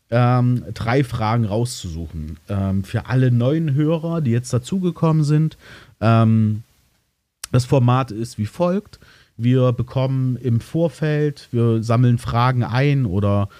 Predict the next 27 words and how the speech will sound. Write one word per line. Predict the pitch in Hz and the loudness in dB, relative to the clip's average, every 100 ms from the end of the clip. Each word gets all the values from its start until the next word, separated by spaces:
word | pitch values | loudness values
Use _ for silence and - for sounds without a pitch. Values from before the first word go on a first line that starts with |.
| - | -8
animieren | 107 120 123 143 | 2 4 6 4
natürlich, | 143 127 - 127 123 120 | 2 -2 -2 -2 -2 -4
schickt | - 120 - | -8 -10 -8
uns | 107 98 | -8 -6
welche | 107 - | -6 -6
per | 123 147 | -4 -2
E-Mail. | 127 139 131 143 175 - - - - _ | 0 2 2 2 -4 -10 -20 -20 -20 _
Und | 131 123 120 123 - | 2 2 4 0 -2
aus | - 127 127 | 0 0 0
diesen | - 131 120 120 117 110 | -2 0 2 2 2 0
Fragen, | - - 107 131 143 143 139 123 - | -4 -4 -2 -2 0 0 0 -4 -4
ähm, | 113 113 113 107 | -2 0 0 2
wählt | 117 123 120 - | 4 4 0 0
Holger | 110 113 117 110 | 0 2 0 0
immer | 104 98 | 0 2
genau | 101 98 98 98 | 2 2 2 0
drei | 98 92 95 73 | 0 0 0 0
aus. | 82 82 - - _ | -4 -4 -10 -18 _
Ja? | 120 160 190 - - - _ - | -2 -2 -4 -14 -20 -20 _ -2
Ähm, | 107 110 110 113 113 117 - _ _ _ _ _ _ _ _ _ _ _ _ | 2 4 4 2 0 -2 -8 _ _ _ _ _ _ _ _ _ _ _ _
die | 147 139 | -4 -2
Fragen, | - 135 143 | 0 -2 0
die | 131 | -2
übrig | 156 190 - 240 | -2 -4 -4 -6
bleiben, | - 175 190 208 214 _ _ _ _ _ _ _ _ _ _ - | -2 -2 -2 -4 -8 _ _ _ _ _ _ _ _ _ _ -4
kommen | 135 131 | 0 2
dann | 127 123 | 2 2